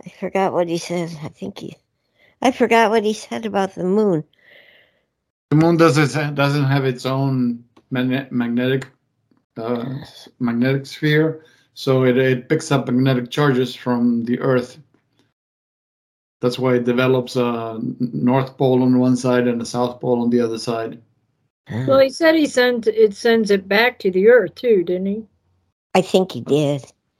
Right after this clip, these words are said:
Speaker 2: It's the, uh, when the, when the sun gets into the Earth's magnetosphere, it, it has that reaction.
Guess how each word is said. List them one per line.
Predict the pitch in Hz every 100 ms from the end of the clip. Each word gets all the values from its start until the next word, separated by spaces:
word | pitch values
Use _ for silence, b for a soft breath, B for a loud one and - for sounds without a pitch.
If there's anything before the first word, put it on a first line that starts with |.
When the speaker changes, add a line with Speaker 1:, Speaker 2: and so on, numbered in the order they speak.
| _
Speaker 2:
It's | 127 127 123 -
the, | 131 131 131
uh, | 123
when | 120 131 131 123
the, | 131 127 123 117 -
when | 131 131 123
the | 123
sun | 117 - - - 156 165 151 127
gets | 127 120 131
into | 127 127
the | 120 123 120 120 -
Earth's | 131 123 - - - _ _ _ _ _ -
magnetosphere, | 123 143 123 120 113 - 113 - 135 120 110 - _ _ _ -
it, | 131 123
it | 127 127
has | 123 123 120
that | 120 110
reaction. | 113 113 113 117 113 104